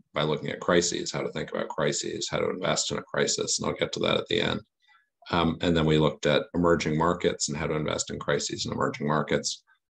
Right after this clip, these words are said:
Uh, and our most recent work is focused on countercyclical investing. So how do you, um, attempt to, uh, do well when you're entering a crisis as well as when you're in one? Um, uh,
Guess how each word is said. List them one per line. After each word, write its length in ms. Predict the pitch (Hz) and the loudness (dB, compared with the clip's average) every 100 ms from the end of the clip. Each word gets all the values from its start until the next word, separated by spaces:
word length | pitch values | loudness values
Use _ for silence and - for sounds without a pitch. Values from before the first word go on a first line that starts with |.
| _ | _
Uh, 120 | 175 - | 0 2
and 100 | 90 | 4
our 120 | 87 | 6
most 260 | 90 87 110 | 4 4 6
recent 260 | 113 78 | 6 4
work 280 | 76 73 - | 2 0 -2
is 80 | - | -8
focused 400 | - 73 - 73 | -6 -6 -4 -4
on 120 | 76 | -4
countercyclical 840 | - 78 73 - - - - - | -2 0 2 0 -2 -8 -10 -6
investing. 480 | - - - - - - | -4 -4 -4 -4 -8 -6
So 300 | - - - _ _ _ | -4 -4 -8 _ _ _
how 160 | 90 | 2
do 80 | 82 | 4
you, 320 | 71 71 71 - | 4 4 2 0
um, 220 | 69 - | -4 -4
attempt 440 | - - 80 76 - | -8 -2 0 0 -2
to, 440 | - 71 71 - - _ - | 2 2 2 0 -8 _ -4
uh, 120 | 73 | 0
do 260 | 73 71 80 | 2 4 6
well 320 | 73 73 73 | 6 6 4
when 140 | 73 73 | 2 2
you're 100 | - | 4
entering 380 | 107 - 87 | 4 4 0
a 60 | 80 | 0
crisis 500 | - 73 - - - | 0 0 0 -4 -6
as 100 | - - | -8 -6
well 240 | - - | -4 -4
as 160 | - - | -4 -6
when 120 | 73 71 | -6 -6
you're 140 | - | -6
in 120 | - - | -8 -10
one? 160 | - - _ _ _ _ | -14 -16 _ _ _ _
Um, 280 | - 69 80 - | -8 -6 -8 -6
uh, 160 | 71 | -6